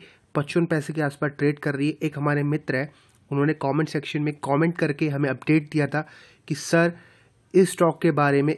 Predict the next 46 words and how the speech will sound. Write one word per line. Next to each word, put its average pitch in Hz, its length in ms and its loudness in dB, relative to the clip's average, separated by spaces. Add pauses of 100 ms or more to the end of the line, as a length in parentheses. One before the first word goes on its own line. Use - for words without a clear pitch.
इस 175 100 -2
पेनी 160 240 0
स्टॉक 147 260 -4
के 160 60 0
बारे 139 260 0
में 151 80 0
बतलाइए 143 460 2
कि 160 420 0
एक 165 280 4 (460)
मल्टीबैगर 156 720 4 (280)
रिटर्न 156 320 0 (340)
देगा 143 480 4
या 143 100 0
नहीं 127 160 0
देगा।" 107 300 -6 (200)
तो - 60 -6
आप 147 160 2
बोल 151 220 2
सकते 165 320 -4
हो 160 60 0
कि 170 100 -4
एक - 160 -6
तरह 156 160 4
का 160 140 2
ये 175 220 4 (300)
रिव्यू 147 420 4
वीडियो 143 360 4
होगा 147 200 2
किसी 156 240 -4
स्टॉक 131 260 -4
के 143 60 0
ऊपर, 104 340 -8 (480)
ठीक 147 140 -2
है? 180 240 2 (920)
तो 156 80 4
definitely 151 500 2
वीडियो 156 200 4
को 165 80 -2
अंत 143 260 -2
तक 143 160 -6
देखे 143 440 -2
जाना 131 280 0
और 151 240 -6
साथ - 460 0
में, 143 180 4
साथ 147 280 0